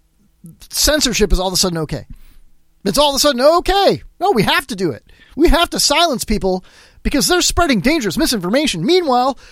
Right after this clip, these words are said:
the people that are silencing us are actually the ones spreading mi-, misinformation. Why won't they talk about antibodies? Why is that a conspiracy now? Why are they deceiving us,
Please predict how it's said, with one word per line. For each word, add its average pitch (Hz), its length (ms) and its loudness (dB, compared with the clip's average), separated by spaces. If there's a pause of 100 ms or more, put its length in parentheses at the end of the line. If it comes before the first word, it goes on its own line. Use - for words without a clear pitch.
(160)
the 370 80 -4
people 370 240 2
that 330 80 -2
are 311 60 -2
silencing 339 520 0
us 294 220 0 (280)
are 349 220 4
actually 359 340 4
the 349 80 2
ones 359 220 4
spreading 349 440 0
mi-, 339 200 -2 (360)
misinformation. 349 920 0 (2250)
Why 403 200 2
won't 392 160 4
they 320 100 2
talk 330 280 2
about 311 320 0
antibodies? 269 680 -2 (400)
Why 294 200 -4
is 339 100 -2
that 330 120 2
a - 40 -6
conspiracy 311 600 0
now? 151 220 -6 (2000)
Why 277 180 -2
are 339 100 2
they 339 100 0
deceiving 302 440 0
us, 240 200 -2